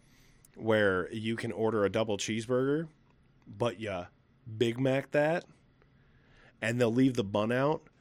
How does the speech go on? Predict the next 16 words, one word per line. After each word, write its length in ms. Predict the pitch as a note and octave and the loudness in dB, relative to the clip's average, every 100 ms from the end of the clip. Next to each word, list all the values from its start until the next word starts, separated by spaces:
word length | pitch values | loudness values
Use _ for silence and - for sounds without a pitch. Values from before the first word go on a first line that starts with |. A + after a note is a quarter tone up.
| _ - - - | _ -20 -20 -10
So 220 | - B2+ | 2 2
it's 80 | A#2 | 6
basically 400 | C#3+ C3 C#3 C3 | 4 4 2 2
a 40 | |
double 240 | C3+ B2+ | 2 0
cheeseburger, 440 | A#2 C#3 B2+ B2 A2 | 0 -2 -2 -2 -2
but 100 | G#2+ | -4
they 60 | |
put 240 | A2+ B2+ F#2+ | -6 -6 -2
lettuce 420 | A#2+ A#2+ A#2 - | 0 0 -2 -4
and 760 | - A2+ G#2+ G#2+ G#2 G2+ F#2+ | -8 -4 -2 -2 -2 -4 -8
the 100 | G2 | -8
Mac 220 | G#2+ A#2 A2+ | -6 -6 -4
sauce 300 | G2+ F#2 - | -4 -4 -6
on 160 | F2+ | -8
it. 180 | F2+ F2+ | -8 -12